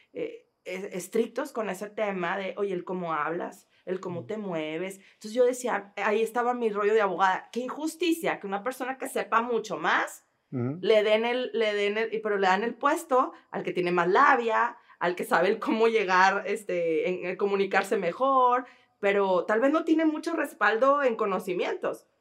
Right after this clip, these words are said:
Speaker 1: pero se sabe vender. Entonces,
Speaker 2: Ujú.
Speaker 1: para mí el saberse vender era muy importante, y sigue siendo importante, pero primero reconociendo todo lo que eres tú, ¿sí? Entonces, fue lo que empecé a trabajar mucho con la gente, pero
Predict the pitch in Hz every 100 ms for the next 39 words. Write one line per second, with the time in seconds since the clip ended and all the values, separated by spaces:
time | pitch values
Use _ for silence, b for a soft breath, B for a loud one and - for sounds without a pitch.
0 | _ - 196 180 170 269 190 156 233 262
1 | - - 202 185 - 277 214 220 247 285
2 | 294 247 233 269 269 233 226 220 202 220
3 | 220 226 226 226 196 - 233 294 359 359
4 | 285 254 202 254 269 269 - _ _ _
5 | _ - 220 - 226 220 247 330 330 240
6 | 202 226 247 277 240 240 226 190 - 262
7 | - _ _ _ _ - 214 - b b
8 | b - 226 302 302 359 349 320 254 247
9 | 233 269 269 - 240 240 233 247 196 165
10 | - - - - 185 175